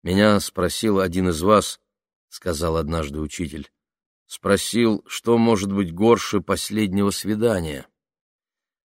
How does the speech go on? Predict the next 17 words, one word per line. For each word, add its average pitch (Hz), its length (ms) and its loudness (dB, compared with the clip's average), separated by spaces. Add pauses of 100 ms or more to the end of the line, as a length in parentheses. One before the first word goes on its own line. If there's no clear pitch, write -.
(340)
Ах, 156 340 4
последнее 127 680 2
свидание, 92 920 0 (160)
одноимённый 98 800 4
рассказ 98 460 2
Бунина. 87 640 -2 (1160)
Я 87 160 -4
готов 95 480 2
был 95 220 2
отдать 92 480 0
пятнадцать 95 720 -4
лет 90 180 -4
жизни 87 580 -2
за 82 160 -4
свидание 87 680 -2
с - 100 -8
тобой, 87 440 -4